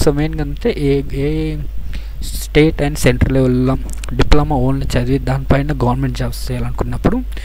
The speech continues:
త్రిబుల్ ఈ, సివిల్ ఇంజనీరింగ్, మెకానిక్. So దీని నుంచి ఏంటంటే మనకి ఏంది ఎస్ఎస్సి, జేఈ, ఆర్ఆర్బి, నెక్స్ట్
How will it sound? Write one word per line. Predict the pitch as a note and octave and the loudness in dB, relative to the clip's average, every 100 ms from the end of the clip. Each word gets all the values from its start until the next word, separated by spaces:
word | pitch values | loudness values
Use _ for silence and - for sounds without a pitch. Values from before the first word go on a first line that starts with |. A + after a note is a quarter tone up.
| - - - | -8 -6 0
త్రిబుల్ | C3+ B2+ | 2 2
ఈ, | E3 - - - | 0 -4 -6 -4
సివిల్ | - B2+ B2 | 0 0 0
ఇంజనీరింగ్, | C3 - G3+ E3 | -2 -2 -4 -2
మెకానిక్. | C3+ A2+ G#2 - - - - | -2 -2 -4 -4 -4 -4 -4
So | - E3 - | -4 -4 -2
దీని | C3 C#3+ D3 | -2 -2 -2
నుంచి | C#3 C3 | -2 -2
ఏంటంటే | B2 A2 - | -2 -4 -4
మనకి | - D#3 C3+ | -4 -4 -4
ఏంది | A#2+ A2 - - - - - - - - - | -4 -4 -4 -4 -4 -4 -4 -6 -6 -6 -4
ఎస్ఎస్సి, | B2 D3+ C3+ B2+ | -4 -2 -2 -4
జేఈ, | A2 A#2 A2+ - - - - - - - - - - - - - - - - - - - - - - - - - - - - - D3 | -2 -2 0 0 -2 -4 -4 -4 -4 -6 -6 -6 -6 -4 -4 -4 -6 -6 -6 -6 -6 -6 -6 -6 -6 -2 -2 -2 -4 -4 -6 -6 -6
ఆర్ఆర్బి, | D3 C#3 B2 D3 - - - - - - - - - - - - - - - - - - - - - - - - - | -6 -4 -2 -2 0 0 -2 -4 -4 -4 -4 -2 -2 -4 -4 -4 -4 -6 -6 -6 -6 -6 -6 -6 -6 -4 -4 -4 -2
నెక్స్ట్ | - - | -2 -2